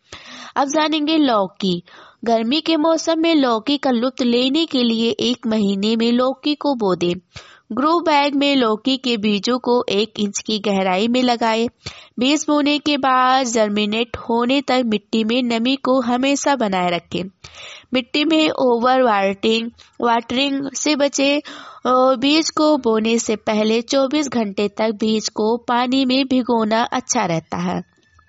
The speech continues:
अब जानेंगे तुरई। तो तुरई को आसानी से kitchen garden में उगाया जा सकता है।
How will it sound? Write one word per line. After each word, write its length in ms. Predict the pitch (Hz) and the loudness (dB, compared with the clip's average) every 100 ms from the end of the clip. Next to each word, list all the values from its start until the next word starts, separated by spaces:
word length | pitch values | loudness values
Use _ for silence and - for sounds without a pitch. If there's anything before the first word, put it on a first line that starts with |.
| _ _ _ _ - - - - | _ _ _ _ -20 -20 -20 -2
अब 140 | 285 294 | -2 2
जानेंगे 560 | 320 311 302 277 302 | 0 2 0 0 0
तुरई। 540 | 311 302 262 202 185 214 320 - - - - | 0 0 2 2 0 -2 -6 -14 -20 -10 -6
तो 80 | 202 | -2
तुरई 440 | - 262 262 320 | 0 2 4 2
को 240 | - 330 | 2 2
आसानी 560 | 320 285 - 240 233 254 | 2 2 0 0 0 0
से 200 | 269 262 | 0 -2
kitchen 320 | - 214 220 | -2 -2 -2
garden 540 | 220 208 196 185 226 254 | -2 -2 -2 -2 -2 0
में 160 | 277 | 0
उगाया 520 | 277 240 247 233 208 | 0 0 2 2 0
जा 180 | 180 202 | 0 -4
सकता 360 | 220 120 - 240 | -4 -8 -6 -2
है। 240 | 240 247 | -2 -2